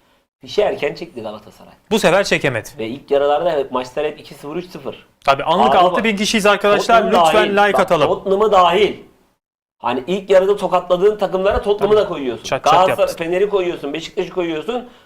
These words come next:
Speaker 1: Ama bugün bir Bodrumspor gerçeği var ki sahada yoksun. Şimdi bunun sorgulanması gerekiyor. Ya Galatasaray formsuz, ya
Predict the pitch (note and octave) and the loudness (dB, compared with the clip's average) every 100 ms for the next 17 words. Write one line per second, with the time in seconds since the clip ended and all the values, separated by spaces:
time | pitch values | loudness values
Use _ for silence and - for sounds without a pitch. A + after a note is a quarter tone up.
0 | _ - C#3 C#3+ D#3 D3+ D#3+ D#3+ E3 E3 | _ -4 -2 -2 -6 -10 -8 -6 -4 -6
1 | D#3+ D#3 D3 C#3+ C#3 D3+ D#3+ F#3+ - G3 | -8 -6 -2 0 -2 -4 0 0 2 -2
2 | A3+ - - _ - C3+ D#3 F3+ C#3 - | -2 -6 -20 _ -2 0 2 0 0 -6
3 | G2 - _ _ - C#3+ B2+ C3+ G#3 C#4 | -18 -20 _ _ -20 -20 -12 -4 -2 -2
4 | A3 G#3 G3+ G3 F#3+ F#3 F3 C#3+ C3+ A2+ | 2 2 4 2 2 -4 -2 -4 -4 -10
5 | - - _ _ _ B2+ E3+ F3 F#3 G3+ | -14 -20 _ _ _ -2 2 2 2 0
6 | G#3 G#3+ G#3+ G#3+ A3 - C#4 - - _ | 0 0 2 0 0 -4 -8 -8 -18 _
7 | _ _ _ _ _ A#2 C#3 A3+ C#4 - | _ _ _ _ _ -2 4 6 4 2